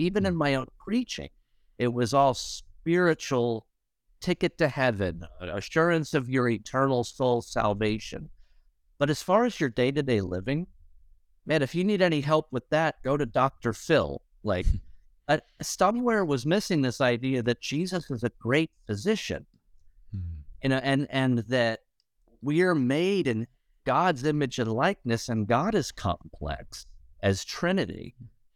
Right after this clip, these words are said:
Speaker 1: You know, of course, we're not three persons, we're one person, but still we're made in the image of complexity, and we're complex. We're multiple things that are one thing.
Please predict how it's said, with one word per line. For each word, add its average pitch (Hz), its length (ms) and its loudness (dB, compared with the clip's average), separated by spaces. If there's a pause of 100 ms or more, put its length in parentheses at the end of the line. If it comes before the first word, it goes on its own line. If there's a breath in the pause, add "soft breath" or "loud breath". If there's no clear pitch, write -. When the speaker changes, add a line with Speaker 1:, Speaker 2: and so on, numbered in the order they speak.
(160)
Speaker 1:
You 110 60 -4
know, 98 80 2
of 98 80 0
course, 117 240 -2
we're 147 140 2 (100)
not 143 80 -4
three 190 240 -2
persons, 117 640 -2
we're 113 160 0
one 147 300 2
person, 123 480 -2
but 123 100 -4
still 220 260 -2
we're 165 120 0 (100)
made 202 120 -2
in 208 40 -6
the 170 160 0
image 151 420 -2 (300)
of - 200 -6
complexity, 107 1080 -2
and 131 180 -2
we're 233 140 0
complex. - 540 -4
We're 147 120 0
multiple 147 600 0
things 143 300 0
that 147 100 0
are 131 100 0
one 123 300 0
thing. 185 380 -2